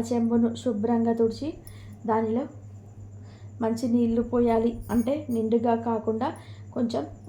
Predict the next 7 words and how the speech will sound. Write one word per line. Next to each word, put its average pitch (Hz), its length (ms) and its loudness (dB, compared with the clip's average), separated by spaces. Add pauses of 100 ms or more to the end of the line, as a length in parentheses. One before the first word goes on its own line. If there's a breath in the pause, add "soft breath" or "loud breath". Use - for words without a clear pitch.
(200)
వెలితి 226 280 2 (100)
ఉండేలాగా 220 560 2 (180)
రాగి 214 300 2
చెంబులో 220 380 0
నీళ్లు 220 280 0
పోయండి. 214 300 2 (540 loud breath)
తర్వాత 233 400 2